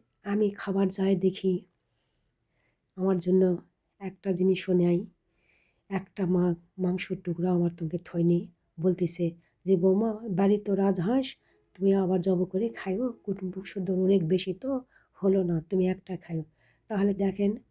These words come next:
মা আর শাশুড়ি কি এক হয়? কখনো হয় না। ওদের সন্তানে ঠিকই খাওয়ালো, আমার জন্য একটা বটি থু, একটা পিস থুলেও তো আমার মনে শান্তি হতো যে এত আমি নাড়াচাড়া করলাম,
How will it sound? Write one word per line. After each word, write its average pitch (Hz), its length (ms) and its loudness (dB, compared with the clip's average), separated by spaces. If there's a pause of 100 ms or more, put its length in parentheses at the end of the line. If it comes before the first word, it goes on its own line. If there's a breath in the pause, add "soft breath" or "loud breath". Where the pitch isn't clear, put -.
(220)
মা 196 220 4 (100)
আর 220 60 0
শাশুড়ি 220 500 -4
কি 202 420 -2 (160)
এক 208 200 -6
হয়? 208 340 -4
কখনো 220 360 -8
হয় 165 200 -2
না। 160 160 0 (880 soft breath)
ওদের 220 200 4
সন্তানে 226 500 -2 (520)
ঠিকই 311 300 0
খাওয়ালো, 175 480 -2 (240)
আমার 247 240 0
জন্য 262 160 2 (140)
একটা 277 440 -8
বটি 185 280 2
থু, - 200 -12 (500)
একটা 262 280 -4
পিস 254 340 -4
থুলেও 269 200 0
তো 269 120 -6
আমার 196 140 0
মনে 190 200 4
শান্তি 175 360 -6
হতো 170 320 -2 (320 soft breath)
যে 190 100 2
এত 208 280 -4
আমি 233 220 2
নাড়াচাড়া 196 440 0
করলাম, 185 420 4